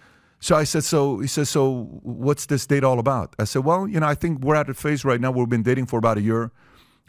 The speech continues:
I don't know if I wanna get married or not." I'm sitting with my date. He says, "You want me to tell you my lesson?" I said, "What's that?"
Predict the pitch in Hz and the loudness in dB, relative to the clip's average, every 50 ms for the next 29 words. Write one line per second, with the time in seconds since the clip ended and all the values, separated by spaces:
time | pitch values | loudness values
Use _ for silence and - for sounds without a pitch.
0 | - - - - 247 233 185 208 214 208 202 196 185 175 156 165 180 185 165 131 | -4 -2 0 2 2 2 2 0 0 0 2 2 2 2 4 2 2 2 0 0
1 | 98 82 73 69 - - - _ _ _ _ _ _ _ _ - 127 127 107 - | -2 -2 -4 -6 -8 -12 -16 _ _ _ _ _ _ _ _ 0 0 0 0 0
2 | - 160 139 135 123 117 117 110 101 104 101 73 - _ _ - _ _ _ _ | -2 0 2 2 2 2 2 2 2 0 0 -2 -4 _ _ -20 _ _ _ _
3 | _ _ _ _ _ _ _ _ _ _ _ _ _ _ _ _ _ - - - | _ _ _ _ _ _ _ _ _ _ _ _ _ _ _ _ _ -14 -8 -4
4 | - - 117 101 107 131 135 139 117 - 147 135 127 131 139 147 151 156 147 - | 0 0 2 4 4 2 2 2 2 2 2 2 2 2 2 2 2 0 0 0
5 | 175 165 151 156 _ _ - 101 - - 110 107 117 110 - - 107 78 67 | -2 -4 -4 -6 _ _ -4 -2 0 0 0 0 0 -2 0 -2 -2 -2 -4